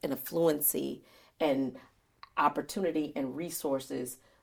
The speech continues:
when you go above Interstate thirty. When you go below Interstate thirty, where fifty percent of the population lives, you have an area that's big of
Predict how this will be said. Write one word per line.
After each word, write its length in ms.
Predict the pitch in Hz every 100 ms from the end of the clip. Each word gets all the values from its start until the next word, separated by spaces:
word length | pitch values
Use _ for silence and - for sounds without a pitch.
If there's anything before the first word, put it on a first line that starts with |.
| -
when 240 | 175 190
you 120 | 170
go 280 | 165 143 139
above 520 | 139 - 139 135 135 -
Interstate 540 | 135 127 - 123 -
thirty. 440 | - - - - - _ _ _ - -
When 160 | - 190
you 100 | 208
go 180 | 220 277
below 420 | 233 190 185 254
Interstate 580 | 185 160 156 147 - -
thirty, 400 | 139 131 139 - -
where 220 | 135 139
fifty 400 | 139 - 143 -
percent 280 | - 165 156
of 60 |
the 60 | 156
population 640 | - 151 - - 135 - -
lives, 400 | 120 120 - - _ _ _ _
you 100 | -
have 100 | 151
an 140 | 139 135
area 340 | 165 185 175 147
that's 240 | 139 - - - -
big 220 | 165
of 100 | 165